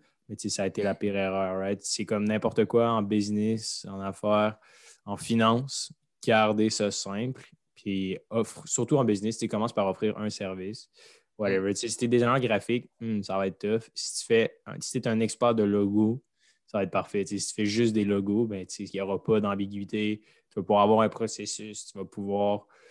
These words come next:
Speaker 1: diriger tes clients de A à Z. Tu sais, ça va être beaucoup plus fluide. Fait que c'est un petit peu de la philosophie derrière le livre. Puis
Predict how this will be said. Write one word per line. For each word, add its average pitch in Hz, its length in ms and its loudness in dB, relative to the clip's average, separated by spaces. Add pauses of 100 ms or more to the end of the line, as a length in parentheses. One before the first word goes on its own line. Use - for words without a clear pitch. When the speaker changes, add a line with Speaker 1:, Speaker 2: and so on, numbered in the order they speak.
(240)
Speaker 1:
diriger 107 460 0
tes 101 140 -2
clients 104 340 -4
de 104 180 2
A 104 160 -2
à 101 80 0
Z. 104 320 0
Tu 107 200 -8
sais, 107 200 -2
ça 98 220 -2
va 98 100 -2
être 98 100 -6 (260)
beaucoup 107 320 -10
plus 107 160 -2
fluide. 101 480 -4
Fait 98 120 -6
que - 80 -18 (100)
c'est - 160 -4
un 104 80 -2
petit - 140 -8
peu 120 100 0
de 113 40 2
la 110 100 2
philosophie 104 460 -4
derrière 107 280 4
le 101 140 2
livre. 113 240 -4
Puis 98 180 -10